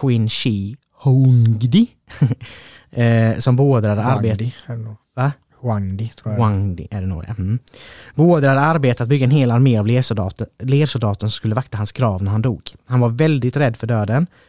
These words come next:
Speaker 1: Han var bara tretton år när han började bero-, beordra dem att bygga, äh, bygga bygget. Han var, ja, han var, han le-, han var livrädd för dörren och, eh, han, han ville vara säker på att hans kropp skulle,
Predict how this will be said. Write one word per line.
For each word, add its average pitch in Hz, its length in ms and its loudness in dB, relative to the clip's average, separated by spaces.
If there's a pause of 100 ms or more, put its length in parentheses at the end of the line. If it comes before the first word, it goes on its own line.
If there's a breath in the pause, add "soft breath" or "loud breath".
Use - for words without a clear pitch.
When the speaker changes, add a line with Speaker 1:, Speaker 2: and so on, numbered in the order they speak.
(160 soft breath)
Speaker 1:
Han 131 160 2
var 135 80 4
bara 147 100 0
tretton 131 440 -2
år 113 140 2
när 104 100 0
han 110 140 0
började 110 320 2
bero-, 120 320 -2
beordra 110 480 -2
dem 104 140 -4
att 98 140 -8
bygga, 117 280 -10 (260)
äh, 113 200 -6
bygga 110 360 -4
bygget. 113 480 -6 (1080 loud breath)
Han 143 260 0
var, 151 160 2
ja, 147 260 0
han 151 180 0
var, 156 100 0
han 160 200 2
le-, 165 100 2
han 147 100 0
var 160 120 4
livrädd 175 280 4
för 160 60 -4
dörren 147 420 0
och, 143 320 -4
eh, 127 400 0
han, 131 520 2
han 131 160 0
ville 143 220 2
vara 131 100 2
säker 131 400 -2
på - 40 -10
att - 40 -10
hans 123 160 -4
kropp - 360 -8
skulle, 110 800 0